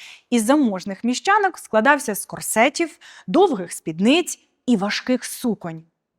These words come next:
Саме такий одяг вважався модним. Втім, незмінним залишається те, що жінки в усі часи хочуть виглядати стильно і гарно.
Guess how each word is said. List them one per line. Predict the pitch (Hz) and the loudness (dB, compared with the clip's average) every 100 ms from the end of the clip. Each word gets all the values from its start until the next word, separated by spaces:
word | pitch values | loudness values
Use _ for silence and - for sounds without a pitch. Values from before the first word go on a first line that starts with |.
| - | -6
Саме | - 202 208 | 2 4 4
такий | 311 - - 190 - | 0 -4 -4 -4 -6
одяг | 185 170 170 170 | -8 -8 -10 -8
вважався | 190 - 180 - 196 | -6 -4 -6 -6 0
модним. | 220 202 165 170 - _ _ _ - | 2 2 0 -10 -14 _ _ _ -16
Втім, | - 403 523 427 _ - | 2 2 2 -6 _ -2
незмінним | 240 302 339 330 233 214 | 2 2 4 4 4 4
залишається | 226 269 277 233 220 240 | 2 2 6 4 4 -2
те, | 233 392 440 | 2 2 2
що | - 208 | -2 0
жінки | 233 247 269 | 2 2 2
в | 226 - | -2 -4
усі | 220 - 392 494 | -6 -4 -2 -2
часи | - 311 - 208 175 - | -4 -8 -6 -6 -6 -4
хочуть | 214 214 190 | -4 -4 -6
виглядати | 190 180 196 202 247 208 175 - - | -6 -2 0 2 2 0 -8 -10 -16
стильно | - - 262 339 294 202 - _ - | -14 2 6 8 6 2 -4 _ 0
і | 262 | 0
гарно. | 190 160 175 156 | 0 -8 -14 -20